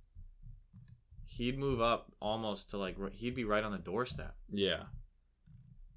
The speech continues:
Speaker 2: I think, uh, I think too, something that no one's really talked about, the, the fir-, the three or four weeks before the Ryder Cup are going to be the most important three or four weeks before a Ryder Cup for the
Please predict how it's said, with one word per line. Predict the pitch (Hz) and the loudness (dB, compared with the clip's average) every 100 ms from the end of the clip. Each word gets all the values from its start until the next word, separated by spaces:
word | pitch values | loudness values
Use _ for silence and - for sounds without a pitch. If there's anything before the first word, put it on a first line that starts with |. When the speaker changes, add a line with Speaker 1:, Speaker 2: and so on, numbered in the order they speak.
| - - - _ _ | -20 -20 -20 _ _
Speaker 2:
I | 117 123 | 4 6
think, | 160 165 165 | 6 4 8
uh, | 135 127 117 - | 10 12 10 6
I | 113 | 2
think | 151 175 | 2 2
too, | - 151 151 | 4 6 6
something | 123 135 139 | 6 2 4
that | 123 101 113 | 4 4 2
no | 110 113 | 6 8
one's | 156 127 | 10 8
really | 107 104 | 4 4
talked | 95 101 92 - | 4 4 4 4
about, | 98 90 - - | 2 2 0 4
the, | 123 107 117 | 4 4 0
the | 123 | 0
fir-, | - - 143 | 0 6 6
the | 120 | 6
three | 110 - 160 190 226 233 196 | 2 2 4 6 8 6 8
or | 131 | 6
four | - - 135 139 | 4 8 12 12
weeks | 117 117 123 - | 12 6 4 0
before | 104 - 107 | -4 2 6
the | 110 | 6
Ryder | 92 87 90 101 | 6 4 2 2
Cup | - 120 127 - - - - - | 6 6 4 0 -18 -20 -14 4
are | 113 | 6
going | 110 117 120 | 8 6 6
to | - 110 | 2 2
be | 110 107 | 4 4
the | 101 | 4
most | 107 104 110 120 - | 4 6 6 6 4
important | 113 107 113 110 101 98 | 2 2 4 4 2 -6
three | - 101 104 | -4 2 2
or | |
four | 98 101 95 | 2 2 4
weeks | 95 90 | 4 2
before | - - 95 90 | -4 -2 0 2
a | |
Ryder | 87 85 87 | 2 2 0
Cup | 82 90 - | 0 -4 -2
for | - | -2
the | 90 | 0